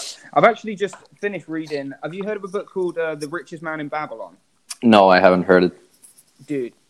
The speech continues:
Speaker 1: anything about finances, buy that book. It's,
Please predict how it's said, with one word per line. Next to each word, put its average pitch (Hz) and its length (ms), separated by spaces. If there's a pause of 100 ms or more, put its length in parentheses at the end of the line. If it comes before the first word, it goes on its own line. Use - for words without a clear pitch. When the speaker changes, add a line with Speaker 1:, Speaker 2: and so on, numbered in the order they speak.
(140)
Speaker 1:
anything 196 340
about 196 260
finances, 131 720 (180)
buy 135 240
that 123 220
book. - 220 (280)
It's, 156 320